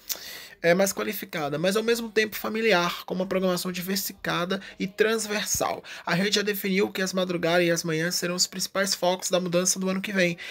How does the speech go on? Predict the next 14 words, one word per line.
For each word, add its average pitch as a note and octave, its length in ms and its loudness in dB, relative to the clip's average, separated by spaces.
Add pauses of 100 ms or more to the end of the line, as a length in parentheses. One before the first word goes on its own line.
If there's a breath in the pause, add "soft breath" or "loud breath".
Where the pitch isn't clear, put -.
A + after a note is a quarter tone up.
(120)
Há F#3+ 100 2
uma G#3 140 4
análise F#3 500 0
que F#3+ 140 -6
os F3+ 100 -4
bons G3 280 -4
índices F#3 320 -4
na E3+ 100 0
madrugada E3 500 2
podem F3+ 280 2
impulsionar F#3 500 -2
todo G3+ 260 0
dia. F3+ 240 2
Sim, - 360 0